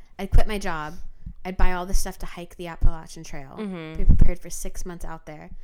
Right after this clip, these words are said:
Speaker 1: And I'd do, like, one day of hiking and I'd get <laughs> bored.
Speaker 2: Yeah, and say, "I'm done here." Well,
Speaker 1: Okay,
Speaker 2: because
Speaker 1: I've
Speaker 2: think
Speaker 1: seen
Speaker 2: about
Speaker 1: it. A tree is a tree.
Speaker 2: Think about all of the time that you would have just to, like, think to yourself. I don't think that's good for you.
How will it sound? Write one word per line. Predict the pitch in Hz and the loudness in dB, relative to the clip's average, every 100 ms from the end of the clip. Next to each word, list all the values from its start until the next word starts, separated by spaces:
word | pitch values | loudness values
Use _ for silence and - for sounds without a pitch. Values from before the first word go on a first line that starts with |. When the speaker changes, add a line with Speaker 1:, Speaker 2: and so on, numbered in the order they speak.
| - - _ | -20 -20 _
Speaker 1:
And | 190 | -12
I'd | 190 190 | -12 -10
do, | 196 | -10
like, | 185 180 | -10 -12
one | 165 | -14
day | 165 151 | -12 -14
of | |
hiking | - 147 147 147 | -16 -18 -18 -20
and | 156 | -20
I'd | 175 | -20
get | - - | -20 4
<laughs> | |
bored. | - - - - | 6 6 4 0
Speaker 2:
Yeah, | 247 220 | -4 -6
and | |
say, | 220 | -10
"I'm | 220 | -8
done | 330 320 | -10 -10
here." | 302 294 - - - - | -12 -12 -14 -20 -20 -16
Well, | 247 | -10
Speaker 1:
Okay, | 302 | -6
Speaker 2:
because | 302 277 | -2 -2
Speaker 1:
I've | 349 | -2
Speaker 2:
think | 370 | -2
Speaker 1:
seen | |
Speaker 2:
about | 359 339 311 | 0 -2 -4
Speaker 1:
it. | |
A | - | -8
tree | 262 | -8
is | 247 | -8
a | 247 | -8
tree. | 285 233 202 202 - - - _ - - - - _ | -10 -10 -12 -14 -16 -18 -20 _ -20 -20 -20 -20 _
Speaker 2:
Think | 311 | -8
about | 359 339 | -6 -4
all | 226 226 | -4 -6
of | 202 | -12
the | 202 190 185 - - - _ _ _ | -16 -14 -16 -16 -20 -20 _ _ _
time | - - 185 185 | -12 -8 -10 -10
that | |
you | 160 | -14
would | 175 | -16
have | 165 | -16
just | 160 - | -16 -18
to, | 160 | -18
like, | 165 - | -20 -20
think | 156 - | -20 -20
to | - | -20
yourself. | - - - - _ _ _ _ - _ - - - _ _ - | -20 -20 -20 -20 _ _ _ _ -20 _ -20 -20 -20 _ _ -18
I | 185 | -16
don't | |
think | 202 | -14
that's | 156 - | -16 -18
good | - | -20
for | - | -20
you. | - | -20